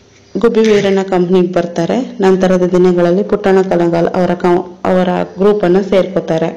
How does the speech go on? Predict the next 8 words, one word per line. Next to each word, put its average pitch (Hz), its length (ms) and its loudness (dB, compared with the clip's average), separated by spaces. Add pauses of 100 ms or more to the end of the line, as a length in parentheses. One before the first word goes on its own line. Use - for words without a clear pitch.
(800)
ಆ 214 100 0
group 240 300 2
ಸೇರ್ಕೊಂಡ್ಮೇಲೆ 190 680 0
ಇವರ 175 180 0 (240)
ಜೀವನವೇ 185 420 2
ಬದಲಾಗುತ್ತೆ. 170 580 0
ಮಾನಸ 180 380 2
ಸರೋವರ, 170 500 -2